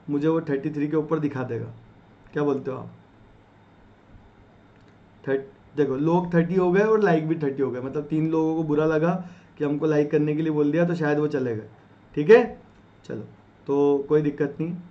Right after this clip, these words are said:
आगे बढ़ते हैं हम लोग और continue करेंगे class को। सब लोग ध्यान देना, तो आगे चलते हैं और continue चलते हैं class को, ठीक।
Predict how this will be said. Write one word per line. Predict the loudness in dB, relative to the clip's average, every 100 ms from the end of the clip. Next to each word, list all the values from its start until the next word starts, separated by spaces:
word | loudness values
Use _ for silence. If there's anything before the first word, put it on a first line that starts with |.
| -20 -20 -20 -16 -2
आगे | 0 2
बढ़ते | 0 0 -2
हैं | 0
हम | 0
लोग | 0 -2 -4
और | -2 0 -2 -4 -8 -14 -20 -16 -6
continue | -4 -2 0
करेंगे | 2 0 0 -2
class | -2 -2 -4
को। | -12 -12 -14 -20 -20 -20 _ _ -8
सब | -2
लोग | 0 2
ध्यान | 2 2
देना, | 2 -2 -8 -16 -20 -20 -20 -20 -20 -20 -20 -20 -20 -20 -20 -16 -4
तो | -4
आगे | -2 -2 0
चलते | 0 -2 -2
हैं | -2 -2
और | -2 0 -2 -4 -8 -18 -16 -8
continue | -4 -2 -2
चलते | -2 -2 -2
हैं | -4
class | -4 -8 -8
को, | -10 -12 -12 -20 -20 -20 -20 -20 -20 -20 -10
ठीक। | -10